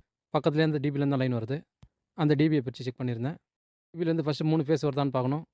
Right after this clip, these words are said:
எதனா ஒரு ஃபேஸ் வரலனா கூட இந்த மாதிரி ப்ராப்ளம் வரும். ஃபோர் போல் ஐசோலேட்டர் செக் பண்ணி தான் மூணு ஃபேஸும் இருக்கு.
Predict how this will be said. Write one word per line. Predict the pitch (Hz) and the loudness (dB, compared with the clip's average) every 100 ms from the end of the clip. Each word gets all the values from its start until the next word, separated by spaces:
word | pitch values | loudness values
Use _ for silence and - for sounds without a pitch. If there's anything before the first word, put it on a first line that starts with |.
| _ - _ - | _ -20 _ -2
எதனா | 147 156 | 2 4
ஒரு | 160 139 | 4 2
ஃபேஸ் | 165 139 | -2 0
வரலனா | 143 143 135 | -2 0 0
கூட | 147 | 0
இந்த | 143 | -2
மாதிரி | 135 127 | -2 -4
ப்ராப்ளம் | 120 | -4
வரும். | 117 120 143 _ _ _ _ _ _ - | -4 -6 -8 _ _ _ _ _ _ 2
ஃபோர் | 165 | 4
போல் | 156 | 4
ஐசோலேட்டர் | 147 139 135 | 2 0 -4
செக் | 131 131 | -4 -6
பண்ணி | 143 139 | -4 -2
தான் | 147 | 0
மூணு | 139 | 0
ஃபேஸும் | 131 135 | -2 -2
இருக்கு. | 131 110 127 | -2 -2 -4